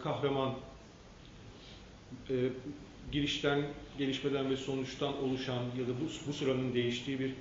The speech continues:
hikaye hattının olması, olayların olması, e, şeylerin, ol-, olup bitenlerin sebeplerinin ya da sonuçlarının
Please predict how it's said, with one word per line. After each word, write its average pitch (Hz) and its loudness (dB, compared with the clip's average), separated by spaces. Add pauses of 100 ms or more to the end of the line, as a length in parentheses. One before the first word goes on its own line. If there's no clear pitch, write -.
hikaye 139 4
hattının 135 2
olması, 98 -4 (200)
olayların 135 6
olması, 104 -4 (840)
e, 135 0 (500)
şeylerin, 143 8
ol-, 131 4
olup 139 2
bitenlerin 143 2
sebeplerinin 135 4 (240)
ya 131 0
da 135 2
sonuçlarının 135 2